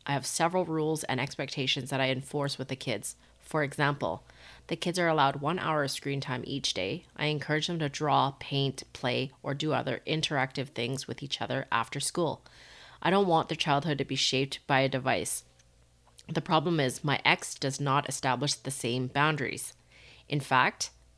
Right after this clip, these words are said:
my kids have told me that my ex explained to them that the reason why they have so many rules when they are with me is because I like to be controlling. Seriously?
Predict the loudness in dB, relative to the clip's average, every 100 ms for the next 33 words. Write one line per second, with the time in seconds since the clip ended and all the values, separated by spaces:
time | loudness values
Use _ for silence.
0 | -6 -4 -2 -2 -2 -2 2 2 2 0
1 | 0 0 -2 0 0 0 -4 -4 -4 0
2 | 4 4 4 0 4 6 8 4 -4 -16
3 | -12 -6 0 2 2 2 2 2 0 0
4 | -2 0 0 -2 0 0 2 0 2 0
5 | -2 -2 -4 -2 -2 -4 -4 -4 -2 -2
6 | 2 2 2 0 -2 -4 -4 -4 0 0
7 | 0 -2 -8 -16 -20 -20 -10 -6 -2 0
8 | 2 2 2 2 0